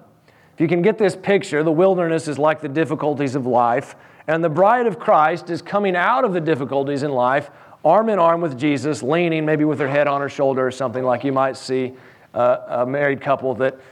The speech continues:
they've been together for a long time, and they've seen life's ups and downs,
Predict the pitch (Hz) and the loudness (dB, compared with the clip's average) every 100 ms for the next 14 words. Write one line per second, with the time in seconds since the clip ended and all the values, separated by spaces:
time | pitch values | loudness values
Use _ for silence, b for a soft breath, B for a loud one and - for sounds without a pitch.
0 | B 151 131 165 180 156 151 151 151 143 | B -2 0 0 0 0 2 0 -2 -4
1 | 139 135 143 147 139 131 131 131 123 B | -2 0 -2 -2 -2 -2 -2 -4 -10 B
2 | B 127 135 - 160 165 139 143 147 - | B -2 -2 -2 -2 0 0 0 0 -2
3 | 160 139 - 147 131 127 123 123 113 | -2 -2 -4 -4 -2 0 -2 -6 -10